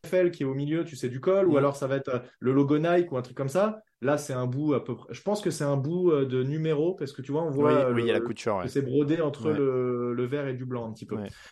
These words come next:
Speaker 1: Donc ça peut être un truc comme ça. Le fait qu'elle soit signée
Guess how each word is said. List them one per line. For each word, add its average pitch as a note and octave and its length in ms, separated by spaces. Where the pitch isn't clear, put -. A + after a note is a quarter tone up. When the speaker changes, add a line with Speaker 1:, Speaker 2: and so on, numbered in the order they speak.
Speaker 1:
Donc B2 80
ça A#2 100
peut C3+ 80
être C3 100
un B2+ 60
truc B2+ 160
comme B2 100
ça. E3+ 380
Le C#3 120
fait E3 200
qu'elle D3+ 140
soit C3+ 180
signée D#3+ 500